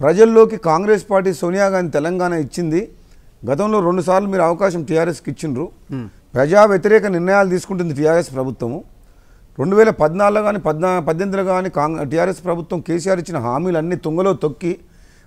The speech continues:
Speaker 1: మళ్ళీ నిజమైన ఉద్యమకారుడు అయిన రా-, ఈటల రాజేందర్ అటువంటి వ్యక్తుల్ని, మ-, బర్తరఫ్ చేసి
Speaker 2: Hmm.
Speaker 1: తెలంగాణ ద్రోవులందరికీ మంత్రి పదవులు ఇచ్చి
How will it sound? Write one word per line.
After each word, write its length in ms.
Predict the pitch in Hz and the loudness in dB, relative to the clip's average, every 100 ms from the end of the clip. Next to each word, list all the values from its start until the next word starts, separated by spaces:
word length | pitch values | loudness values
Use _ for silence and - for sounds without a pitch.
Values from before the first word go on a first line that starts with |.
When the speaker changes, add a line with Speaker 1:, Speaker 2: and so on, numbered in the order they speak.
| 107 | -4
Speaker 1:
మళ్ళీ 580 | 117 151 226 254 208 - - - 127 | 0 4 6 4 2 -2 -18 -16 -6
నిజమైన 340 | 120 180 226 | -2 0 2
ఉద్యమకారుడు 760 | 214 180 202 196 190 190 185 175 | 0 0 -2 0 2 2 2 0
అయిన 240 | 170 165 | -4 -4
రా-, 440 | 165 147 147 147 151 | -2 0 0 -2 -2
ఈటల 160 | 170 | 0
రాజేందర్ 320 | 185 180 175 165 | 2 2 2 0
అటువంటి 280 | 160 165 | -2 -2
వ్యక్తుల్ని, 560 | 139 151 - 190 170 147 - - - _ _ - | -2 -2 -2 -2 -2 -4 -8 -20 -20 _ _ -10
మ-, 220 | 117 123 | -4 -2
బర్తరఫ్ 520 | 117 123 139 214 196 | 0 0 2 2 4
చేసి 420 | 170 170 - 147 143 - - | 4 2 0 -8 -8 -18 -16
Speaker 2:
Hmm. 180 | 123 113 | -12 -4
Speaker 1:
తెలంగాణ 440 | 135 196 214 214 | -2 0 2 2
ద్రోవులందరికీ 640 | 190 151 190 185 180 190 165 | 2 2 2 2 0 0 0
మంత్రి 320 | 127 143 175 | 0 0 2
పదవులు 320 | 185 185 156 | 2 2 0
ఇచ్చి 360 | 135 - 135 | -4 -6 -6